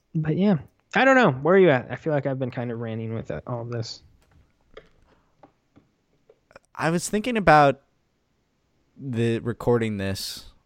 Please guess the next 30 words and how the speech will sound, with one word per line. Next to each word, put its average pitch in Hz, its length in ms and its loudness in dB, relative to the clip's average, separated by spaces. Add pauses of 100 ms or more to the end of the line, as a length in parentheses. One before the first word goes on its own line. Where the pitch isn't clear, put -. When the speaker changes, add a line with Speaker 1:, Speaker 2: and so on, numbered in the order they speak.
(420)
Speaker 2:
kinda 101 280 -4
leading 95 300 -4
up 90 160 -6
to 90 160 -8
it, - 60 -8
and 92 80 -8
we 92 180 -8
kinda 92 240 -4
nailed 87 300 -2
down 85 200 -2
an 80 80 -4
actual 85 340 -4
day 82 200 -2
to 71 100 -8
do 76 180 -4
it. - 160 -6 (1500)
And 107 80 0
I 113 40 6
was 104 120 4
on 101 180 0
Alex's 95 400 -2
show - 140 -6
a - 100 -4
couple - 320 -6
of - 60 -8
weeks - 240 -8
ago. - 300 -12 (760)
After, 92 500 2
you 92 140 -2
know, 71 160 -6